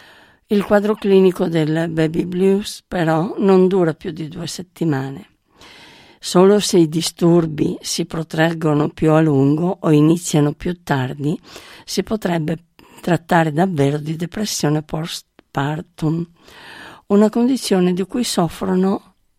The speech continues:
molte donne dopo aver avuto un bambino. Ha altre caratteristiche rispetto al maternity blues, o detto anche baby blues. È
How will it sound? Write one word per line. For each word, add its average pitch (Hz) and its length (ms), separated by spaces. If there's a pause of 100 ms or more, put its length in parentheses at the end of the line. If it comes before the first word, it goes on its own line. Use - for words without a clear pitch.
(240)
molte 190 480
donne 165 440
dopo 170 240
aver 165 220
avuto 160 300
un 165 120
bambino. 165 640 (880)
Ha 208 220
altre 226 420
caratteristiche 170 960
rispetto 156 880 (640)
al 170 720
maternity 170 800
blues, 156 520
o 175 520
detto 165 400
anche 156 360
baby 175 380
blues. 175 560 (580)
È 254 320